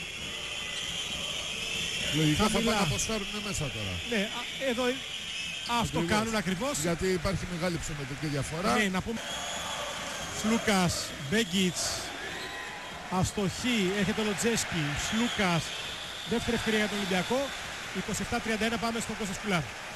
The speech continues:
Speaker 2: Ρόκιτς, Διαμαντίδης με το Μάτζαρη. Διαμαντίδης, ποστάρι,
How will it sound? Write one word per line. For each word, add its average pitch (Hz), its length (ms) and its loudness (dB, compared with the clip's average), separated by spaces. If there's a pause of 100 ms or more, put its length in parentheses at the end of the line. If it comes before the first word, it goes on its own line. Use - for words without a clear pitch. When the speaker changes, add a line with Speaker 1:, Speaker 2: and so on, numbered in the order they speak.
(100)
Speaker 2:
Ρόκιτς, 208 380 -2 (400)
Διαμαντίδης 190 480 0
με 240 80 -2
το 233 80 2
Μάτζαρη. 170 300 2 (1300)
Διαμαντίδης, 202 580 0
ποστάρι, 262 500 2